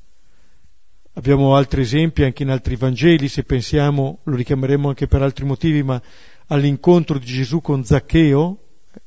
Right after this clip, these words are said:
quando passa per Gerico, dice a Zaccheo: "Scendi perché sta-, oggi devo fermarmi a casa tua."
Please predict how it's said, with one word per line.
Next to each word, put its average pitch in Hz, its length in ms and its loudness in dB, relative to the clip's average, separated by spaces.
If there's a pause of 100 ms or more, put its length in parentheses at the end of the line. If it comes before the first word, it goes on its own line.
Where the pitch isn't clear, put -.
(120)
quando 135 480 0 (340)
passa 165 300 -2
per 160 220 0
Gerico, 147 520 0 (400)
dice - 340 0
a 143 40 4
Zaccheo: 165 380 2
"Scendi 175 400 2
perché 156 260 0
sta-, 156 260 -4 (100)
oggi 175 520 2
devo 135 560 4
fermarmi 127 520 -2
a 120 40 -4
casa 117 260 -4
tua." 131 380 -12